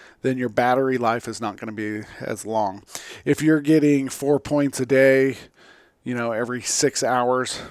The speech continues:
or so, then your data, your battery life is gonna be a lot longer. You just won't have that, what they call finite data.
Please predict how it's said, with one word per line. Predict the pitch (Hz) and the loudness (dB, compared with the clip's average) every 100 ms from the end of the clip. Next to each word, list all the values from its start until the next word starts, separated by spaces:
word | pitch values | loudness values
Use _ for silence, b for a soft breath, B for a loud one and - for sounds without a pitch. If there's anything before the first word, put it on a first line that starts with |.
| - | -16
or | - 131 | -10 -6
so, | - 143 131 127 104 - B B B B B B - | -2 0 2 0 -4 -20 B B B B B B -6
then | 135 127 131 | -2 -2 -2
your | 127 127 120 | -2 -2 -2
data, | 110 135 127 127 131 | -2 0 0 -2 -4
your | 139 120 | -4 -2
battery | 117 117 120 123 | 0 -2 -2 -2
life | 113 117 120 | -2 -2 -4
is | 110 | -10
gonna | 120 | -10
be | 110 113 | -6 -6
a | 107 | -4
lot | 107 69 | -4 -2
longer. | 104 107 98 104 | -4 -6 -8 -8
You | 101 110 | -10 -14
just | 101 104 - | -12 -12 -10
won't | 107 - | -12 -10
have | 104 101 | -10 -8
that, | 101 92 - | -6 -6 -8
what | - | -10
they | 104 | -10
call | - 90 | -6 -8
finite | - 101 104 101 101 | -6 -6 -6 -8 -8
data. | 98 98 95 | -6 -4 -4